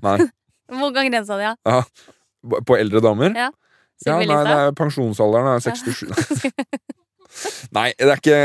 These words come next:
Speaker 1: det er ikke så viktig for meg om noen er tjueto eller tjuefem eller tjuesju eller trettién, liksom. Det,
Speaker 2: Nei.
Speaker 1: det driter jeg i. Det er
Speaker 2: Foretrekker du en på tjueto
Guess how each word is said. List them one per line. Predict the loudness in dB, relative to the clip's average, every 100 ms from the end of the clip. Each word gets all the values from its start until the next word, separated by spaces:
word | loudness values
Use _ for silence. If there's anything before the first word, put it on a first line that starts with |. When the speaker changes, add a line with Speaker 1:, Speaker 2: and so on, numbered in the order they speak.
| 2
Speaker 1:
det | 2
er | -2
ikke | -2
så | -2
viktig | -4 -6
for | 0
meg | 2
om | 2
noen | 0 0
er | -2
tjueto | -4 -2 0
eller | 0
tjuefem | -4 -6 -4
eller | -4
tjuesju | -6 -6 -4
eller | -4 -6
trettién, | -6 -10 -6 -8 -8
liksom. | -10 -6
Det, | -2 0
Speaker 2:
Nei. | -2
Speaker 1:
det | -2 -2 -2
driter | -6 -8
jeg | -4
i. | 2
Det |
er | 4
Speaker 2:
Foretrekker | 2 2 -2 -2 -4
du |
en | -6 -6
på | -12
tjueto | -14 -10